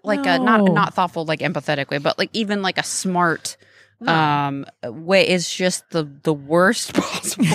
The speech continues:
Speaker 1: way.
Speaker 2: Yeah.
Speaker 1: You
Speaker 3: Yeah.
Speaker 1: can, if you have a different, differing opinion from people, it's the worst way you
Speaker 2: <laughs>
Speaker 1: could
Speaker 2: Yes,
Speaker 1: ever
Speaker 2: exactly.
Speaker 1: try to have a
Speaker 2: Yeah.
Speaker 1: intelligent conversation with someone about your differing opinion.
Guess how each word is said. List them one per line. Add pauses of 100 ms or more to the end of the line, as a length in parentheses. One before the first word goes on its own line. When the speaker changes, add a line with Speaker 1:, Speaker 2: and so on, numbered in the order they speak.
Speaker 1:
way.
Speaker 2:
Yeah. (180)
Speaker 1:
You
Speaker 3:
Yeah.
Speaker 1:
can,
if
you
have
a
different,
differing
opinion
from (400)
people, (320)
it's
the
worst
way
you
Speaker 2:
<laughs>
Speaker 1:
could
Speaker 2:
Yes,
Speaker 1:
ever
Speaker 2:
exactly.
Speaker 1:
try (340)
to
have
a
Speaker 2:
Yeah.
Speaker 1:
intelligent
conversation
with
someone
about
your
differing
opinion.